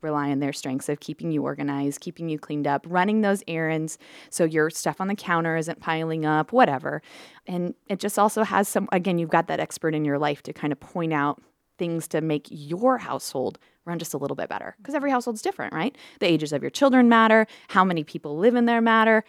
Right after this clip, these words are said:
how often your home matters. So if you've got someone who, again, trusted, vetted person, that is just, these people that work for us, Sarah very much included in this, these people were put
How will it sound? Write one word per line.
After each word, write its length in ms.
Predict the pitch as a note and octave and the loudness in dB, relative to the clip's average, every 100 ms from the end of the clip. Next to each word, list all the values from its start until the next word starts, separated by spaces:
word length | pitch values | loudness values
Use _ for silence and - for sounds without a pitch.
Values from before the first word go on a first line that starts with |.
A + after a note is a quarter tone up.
| _ | _
how 160 | F#3+ E3+ | 0 2
often 280 | - D3 | 0 -4
your 120 | C#3+ - | -4 0
home 300 | C4+ C4 A#3+ | 6 8 8
matters. 520 | A3+ A3 A3 A3 - - - - _ | 8 6 4 2 -2 -16 -20 -20 _
So 160 | - F#3 | 2 2
if 100 | A3+ | 4
you've 160 | A3+ | 0
got 220 | G3+ E3+ | 2 0
someone 340 | - F#3 E3 D#3+ | 0 -2 0 -2
who, 160 | E3 | -2
again, 380 | D#3+ E3+ C#4 C4 | -2 2 2 2
trusted, 580 | - - G#3+ G#3 A3+ G3+ | -2 -6 -6 -2 2 0
vetted 420 | D#3+ E3 F3+ F3 | 0 -4 -2 -4
person, 580 | - F3+ - D#3+ D#3 D3+ - _ _ _ _ | -2 -4 -2 -4 -6 -8 -12 _ _ _ _
that 160 | G3+ G3 | -4 0
is 160 | E3+ | 0
just, 240 | G3 F#3+ - | 0 -4 -2
these 160 | G#3 | -2
people 340 | - A#3 A3+ F#3+ | -2 -4 0 0
that 120 | E3 | 2
work 160 | E3+ F3 | 2 2
for 160 | F3+ | 0
us, 100 | E3 | 0
Sarah 300 | - F#3+ F#3+ | 0 2 2
very 380 | F#3+ D3 D#3+ F3+ | 2 2 2 4
much 280 | F#3 D3+ - | 2 -2 -2
included 460 | D3 - F#3 A#3+ D#3+ | -6 0 2 2 2
in 100 | C#3+ | -2
this, 280 | C#3 - - - - _ | -6 -8 -18 -20 -20 _
these 140 | A#3 C#4 | -4 -2
people 240 | D4+ G#3+ | 0 2
were 120 | D3+ | 0
put 360 | - - E4+ - | -2 -4 -4 -4